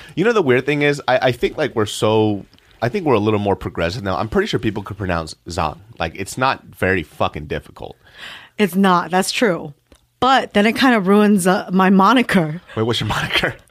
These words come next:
Speaker 2: Zeta Zhang brings the bang.
Speaker 1: Okay.
Speaker 2: <laughs>
Speaker 1: Well, you could be Zeta Zong, get some dong. There you go. <laughs> That's some new shit right there for you, baby. That's cool. I actually just, so I actually just met Zeta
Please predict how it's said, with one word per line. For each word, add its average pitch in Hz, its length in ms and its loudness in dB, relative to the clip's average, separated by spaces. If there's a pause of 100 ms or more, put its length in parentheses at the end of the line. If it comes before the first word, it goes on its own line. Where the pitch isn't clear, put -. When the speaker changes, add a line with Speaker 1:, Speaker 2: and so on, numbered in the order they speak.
(540)
Speaker 2:
Zeta 170 300 2
Zhang 160 520 2
brings 165 300 4
the 165 80 0
bang. 180 600 0
Speaker 1:
Okay. 170 460 2
Speaker 2:
<laughs> - 40 -10 (880)
Speaker 1:
Well, 110 120 4
you 139 80 2
could 147 80 -6
be 139 140 4
Zeta 131 280 2
Zong, 131 400 0
get 120 160 0
some 110 160 0
dong. 104 380 0
There 123 180 2
you 117 60 0
go. 104 120 0
<laughs> 262 600 2
That's 160 260 2
some 147 140 0
new 160 160 4
shit 160 380 0
right 147 340 0
there 160 220 2
for 123 200 0
you, 113 120 4
baby. 139 520 2 (1160)
That's 165 200 0
cool. 180 380 0
I 143 120 0
actually 185 260 0
just, 156 280 0
so 143 140 2
I 160 160 4
actually 196 280 0
just 127 260 0
met 113 200 0
Zeta 98 460 0